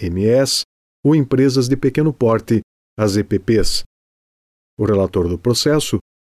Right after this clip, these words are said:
conselheiro Ivens Linhares, acolheu os argumentos da defesa.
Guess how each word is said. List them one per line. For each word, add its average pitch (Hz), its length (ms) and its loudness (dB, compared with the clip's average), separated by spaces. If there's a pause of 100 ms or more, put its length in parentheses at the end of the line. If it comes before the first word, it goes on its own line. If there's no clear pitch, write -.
conselheiro 131 580 2
Ivens 117 360 2
Linhares, 117 540 0 (300)
acolheu 135 560 2
os 131 120 0
argumentos 101 520 0
da 98 120 0
defesa. 101 580 0